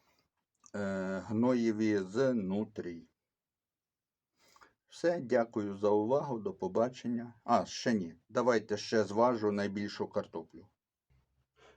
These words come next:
І так, на вигляд, одна картоплина найбільша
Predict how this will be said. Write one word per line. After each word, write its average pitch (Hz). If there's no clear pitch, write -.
І -
так, 117
на 120
вигляд, 110
одна 104
картоплина 139
найбільша 127